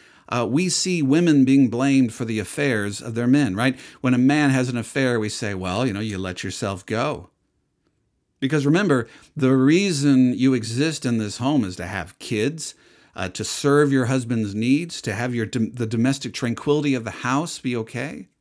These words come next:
And you're failing at that. And so he had to go somewhere else. And if you just done a better job in your role, he wouldn't have that affair. And you find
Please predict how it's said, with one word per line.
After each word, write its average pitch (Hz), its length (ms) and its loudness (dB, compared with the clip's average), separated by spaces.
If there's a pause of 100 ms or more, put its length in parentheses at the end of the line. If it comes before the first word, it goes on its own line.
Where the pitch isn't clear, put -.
(1120)
And 107 120 -4
you're 151 100 4
failing 156 580 0
at 80 220 -12
that. - 280 -16
And 101 140 -12
so 98 300 -6
he 127 200 4
had 120 200 -2
to 113 60 -6
go 113 200 0
somewhere 107 520 -4
else. 104 400 -6
And 92 80 -6
if 90 100 -10
you 135 140 4
just 117 300 -4
done 110 140 -2
a 87 60 -8
better 98 340 -6
job 101 360 -4
in 87 120 -6
your 139 220 -2
role, 92 400 -6 (240)
he - 140 -6
wouldn't 117 320 0
have 98 220 -4
that 90 140 -6
affair. 117 380 -4
And 110 240 -4
you 180 160 -2
find 170 560 0